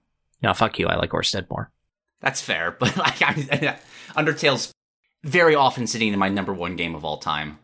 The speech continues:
Speaker 2: Like, that, that, that's not a, 'cause I understand why Flowey is the way he is.
Speaker 1: Mm-hmm.
Speaker 2: That they, they, they, throughout the game, that, like, build up, like, what happened to him, how he ended up the way he is, and the tragedy of his situation, like, how he,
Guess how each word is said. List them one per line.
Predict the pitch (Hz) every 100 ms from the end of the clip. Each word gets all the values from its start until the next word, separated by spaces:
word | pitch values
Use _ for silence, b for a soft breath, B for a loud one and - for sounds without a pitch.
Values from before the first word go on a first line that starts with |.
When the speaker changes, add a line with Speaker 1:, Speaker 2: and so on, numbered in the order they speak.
| -
Speaker 2:
Like, | 107 127
that, | 123
that, | 131 123
that's | 127 123 -
not | 135 110 95
a, | - - _ _ _ _ _ _
'cause | -
I | 151 160
understand | 135 - 196 185 110
why | 85
Flowey | - 95 85
is | 82 78
the | 85
way | 80
he | 76 80
is. | 78 76 - - _ _ -
Speaker 1:
Mm-hmm. | 127 107 95 - _ _ _ _
Speaker 2:
That | - 117
they, | 131
they, | 131 135
they, | 135 127 127 _
throughout | - - 139
the | 131
game, | 127 120
that, | 107
like, | 110 101
build | 127 127
up, | 120 110
like, | 107
what | 104 117
happened | - 123 120 104
to | 98
him, |
how | 87 117
he | 110
ended | 104 101
up | 104
the | 107
way | 101
he | 95 98
is, | 95 87
and |
the | 90
tragedy | - 117 107 98 95
of | 90
his | -
situation, | - - 107 104 - 78 80
like, | 87
how | - 110
he, | 92 104 92